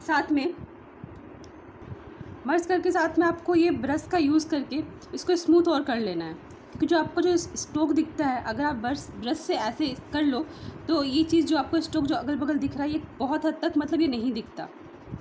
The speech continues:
ठीक है। आप अच्छे से करोगे, या तो आप ब्रश का यूज़ कर लीजिए या तो फिर आप कॉटन का यूज़ कर लीजिए। आप कॉटन से भी ऐसे कर सकते हो, तो इससे भी क्या होगा कि ये पूरा मर्ज हो जाएगा स्मूथ की तरह, ठीक है।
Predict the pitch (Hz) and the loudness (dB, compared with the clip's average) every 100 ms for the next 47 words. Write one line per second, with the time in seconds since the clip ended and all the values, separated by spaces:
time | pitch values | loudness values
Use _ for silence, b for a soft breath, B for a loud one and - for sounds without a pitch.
0 | - 294 320 311 - 269 226 190 180 - | -6 -2 0 0 -4 -4 -6 -6 -8 -10
1 | - - - - B B - 247 - 392 | -14 -16 -14 -14 B B 0 0 4 2
2 | 320 302 339 - 349 294 302 311 262 233 | 4 2 2 4 4 4 2 2 0 -2
3 | 202 269 - - B - 269 285 359 359 | -4 -8 -10 -20 B -4 -2 0 2 4
4 | 370 370 302 247 302 302 262 226 - 185 | 2 2 0 2 2 2 0 -2 -4 -4
5 | 160 160 - - - - - - - - | -4 -8 -14 -16 -18 -20 -20 -18 -18 -18
6 | - 269 - 302 294 330 359 349 247 285 | -6 -4 0 0 4 4 4 2 0 -2
7 | 220 - 190 - 175 180 - - - - | -4 -4 -8 -10 -14 -14 -18 -18 -18 -18
8 | - - - - 254 - 330 320 339 320 | -20 -18 -16 -12 -10 -2 0 2 2 2
9 | 302 311 330 370 - - - - - - | 0 0 0 0 -4 -16 -18 -16 -16 -18
10 | - 233 285 320 359 285 247 233 240 180 | -14 -4 -2 2 4 4 2 -2 -4 -4
11 | 160 - 185 - - 214 247 269 - 254 | -8 -10 -16 -20 -16 -8 0 2 0 -6
12 | 185 160 - - - - - - - 302 | -8 -10 -12 -18 -20 -20 -20 -20 -8 -4
13 | 330 | -4